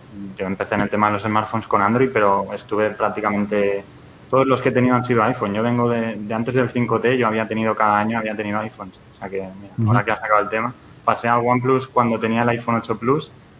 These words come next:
Speaker 1: y me enamoró OnePlus. Ya era una marca que, que me gustaba mucho, ¿eh? Teniendo One-,
Speaker 2: Ujú.
Speaker 1: eh, iPhone era como, para mí era como, como el iPhone de Android, ¿eh? Sinceramente. Y,
Speaker 2: Ujú.
Speaker 1: y me gustó mucho, me, me enganché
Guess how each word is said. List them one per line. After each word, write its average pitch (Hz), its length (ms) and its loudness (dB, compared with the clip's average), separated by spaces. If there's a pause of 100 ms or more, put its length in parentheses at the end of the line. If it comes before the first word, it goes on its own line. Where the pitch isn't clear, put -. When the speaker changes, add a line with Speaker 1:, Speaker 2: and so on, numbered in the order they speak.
(200)
Speaker 1:
y 117 120 0
me 110 100 2
enamoró 104 400 2
OnePlus. 117 400 0
Ya 110 160 0
era 120 80 4
una 143 160 4
marca 131 320 2
que, 110 320 2
que 110 80 0
me 104 80 0
gustaba 101 340 2
mucho, 107 320 -4
¿eh? 104 140 -4 (160)
Teniendo 107 300 0
One-, 117 220 6
Speaker 2:
Ujú. 113 60 4
Speaker 1:
eh, 113 300 0
iPhone 151 300 -2
era 117 160 0
como, 123 200 2
para 110 180 0
mí 117 100 0
era 131 160 2
como, 110 360 0 (680)
como 113 180 2
el 113 80 2
iPhone 117 260 4
de 110 80 4
Android, 95 340 0
¿eh? 139 120 -4 (500)
Sinceramente. 101 560 0 (500)
Y, 113 220 2
Speaker 2:
Ujú. 127 100 6
Speaker 1:
y 110 120 2
me 104 100 -2
gustó 101 260 -2
mucho, 123 280 2
me, 117 180 0
me 101 160 -4
enganché 98 400 -8